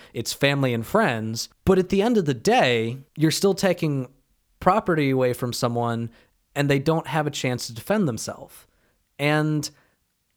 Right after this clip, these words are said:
I'm not really okay with that. That doesn't mean that there isn't value to the argument that we need to make sure that the wrong people aren't having access to guns and that there aren't reasonable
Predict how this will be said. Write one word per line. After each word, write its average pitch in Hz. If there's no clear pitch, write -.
I'm 302
not 294
really 240
okay 220
with 143
that. -
That 196
doesn't 254
mean 220
that 185
there 147
isn't 165
value 147
to 143
the 127
argument 123
that 120
we 147
need 160
to 151
make 147
sure 147
that 139
the 127
wrong 127
people 127
aren't 127
having 120
access 123
to 120
guns 120
and 143
that 139
there 135
aren't 147
reasonable 139